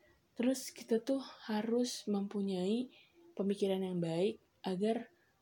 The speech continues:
eh, terus visioner. Biar kedepannya tuh kita tahu gitu, kita harus ngapain. Nggak baik untuk masa sekarang aja,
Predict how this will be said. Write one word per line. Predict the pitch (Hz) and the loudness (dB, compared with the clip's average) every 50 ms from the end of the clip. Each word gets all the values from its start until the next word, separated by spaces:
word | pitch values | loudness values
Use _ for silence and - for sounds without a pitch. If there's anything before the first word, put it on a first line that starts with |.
| - | -8
eh, | - 185 180 | -8 -6 -4
terus | - 247 220 226 - | -2 -4 -4 -4 -4
visioner. | - 214 208 - - 175 165 160 170 185 190 175 170 - - _ _ _ _ _ _ - | -2 -2 -2 2 2 2 2 4 2 2 2 0 -2 -4 -10 _ _ _ _ _ _ -2
Biar | 170 185 196 208 220 233 247 262 - - - - - - _ _ _ - | 0 4 4 4 4 2 -2 -4 -8 -14 -20 -20 -20 -20 _ _ _ 2
kedepannya | - 208 196 202 - 208 208 208 214 220 220 | 4 4 4 4 4 4 2 4 2 2 2
tuh | 262 277 277 - - - _ _ _ _ _ _ - | 2 0 0 -2 -8 -20 _ _ _ _ _ _ 2
kita | - - 440 - 247 - - - - _ _ | 4 4 4 4 2 -2 -2 -4 -8 _ _
tahu | - 226 240 254 262 254 214 196 | -2 0 2 4 4 4 4 2
gitu, | 175 185 175 - - _ _ - | 0 0 -4 -6 -10 _ _ 0
kita | - 208 240 247 240 | 2 2 4 4 2
harus | 220 220 - | 0 0 0
ngapain. | 190 175 175 175 180 190 190 190 190 185 185 - - - _ - - - - - - - | 0 2 2 2 2 2 2 2 2 0 -2 -8 -12 -20 _ -20 -20 -20 -20 -8 0 2
Nggak | 196 190 180 180 170 - - _ _ _ _ - - - 175 | 4 6 6 6 4 4 0 _ _ _ _ -14 -4 2 4
baik | 170 170 170 180 175 - | 4 6 4 4 2 2
untuk | - 180 175 175 180 175 | 2 2 2 2 0 -2
masa | - 175 175 - 175 | -2 -4 -2 -2 -4
sekarang | 175 - - - 165 170 170 165 | -4 -4 -6 -4 -4 -2 -2 -2
aja, | - - 156 156 165 202 220 240 | -2 -2 -2 4 4 4 4 4